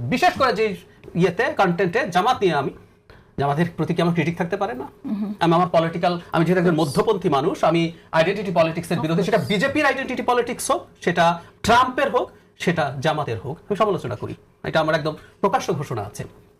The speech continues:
Speaker 1: কিন্তু এটার ফল কি দাঁড়ায় সেটা দেখা যেতে পারে। ওই যে শুনলেন নাস্তিক বলা হয়েছে, নমিনেশন প্রাপ্ত একজন আমাকে কাফের বলেছেন, আমাকে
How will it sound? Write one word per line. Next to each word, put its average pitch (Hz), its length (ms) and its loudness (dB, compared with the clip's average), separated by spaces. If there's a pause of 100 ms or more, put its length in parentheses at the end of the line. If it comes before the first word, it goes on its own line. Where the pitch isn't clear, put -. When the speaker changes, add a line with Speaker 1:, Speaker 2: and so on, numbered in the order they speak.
(360)
Speaker 1:
কিন্তু 170 220 0
এটার 277 140 0 (100)
ফল 254 340 4
কি 233 80 -6
দাঁড়ায় 143 320 -4 (460)
সেটা 226 160 2
দেখা 156 200 2
যেতে 113 180 -8
পারে। 104 180 -6
ওই 185 60 -2
যে 196 80 -6
শুনলেন 190 240 -4
নাস্তিক 175 400 -2 (840)
বলা 170 160 4
হয়েছে, 165 420 0 (680)
নমিনেশন 240 580 2
প্রাপ্ত 247 320 0
একজন 175 520 0
আমাকে 165 220 -2
কাফের 175 300 -2
বলেছেন, 110 400 -8 (140)
আমাকে 196 460 -2